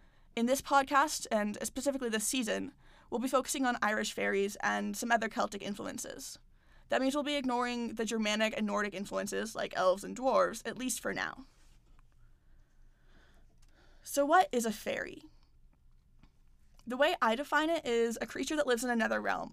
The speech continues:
often called faerie, spelled F A E R I E, is also referred to as Etherworld, or if you're looking at Scottish lore, Elfame. That's E L F A M E.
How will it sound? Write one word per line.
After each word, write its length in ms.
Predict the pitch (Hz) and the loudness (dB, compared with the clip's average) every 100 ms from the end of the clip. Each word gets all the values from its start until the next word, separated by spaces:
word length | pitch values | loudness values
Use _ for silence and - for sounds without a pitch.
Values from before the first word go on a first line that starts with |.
| - | 2
often 320 | 226 269 262 | 2 2 -2
called 240 | 226 220 | 0 0
faerie, 500 | 220 294 277 - - 262 | 0 2 2 2 -10 -10
spelled 360 | - 220 208 196 | -4 2 2 4
F 260 | 220 254 - - | 2 2 -2 -4
A 180 | 220 220 | -2 -4
E 400 | - 208 185 208 269 - | -6 -8 -6 -8 -10 0
R 240 | 208 202 196 | 6 6 6
I 220 | - - - | 2 0 -6
E, 300 | 180 - - - - - - - - | -10 -8 -12 -20 -20 -20 -20 -10 -2
is 120 | 240 | 2
also 240 | 254 277 | 2 2
referred 260 | 247 247 226 | 0 0 0
to 80 | 208 | -2
as 140 | 202 | 0
Etherworld, 680 | - 233 233 208 202 208 - - - - | 4 4 2 2 0 -2 -10 -20 -14 0
or 240 | 349 302 | 8 8
if 140 | 226 - | 8 2
you're 80 | 240 | -2
looking 240 | 247 226 | -2 -2
at 80 | - | -2
Scottish 480 | - 285 262 240 220 | 4 6 6 2 0
lore, 260 | 202 208 - | 0 -2 2
Elfame. 520 | 233 233 - - 262 - - - - | 2 2 -6 -6 -12 -14 -20 -12 0
That's 260 | 214 220 - | 0 0 -4
E 200 | 262 294 | -2 0
L 260 | 226 226 233 | 4 4 4
F 260 | 214 214 220 - - | 4 4 2 -6 -2
A 180 | 214 - | -2 0
M 260 | 202 196 | -2 -2
E. 300 | - 180 247 | -8 -14 -14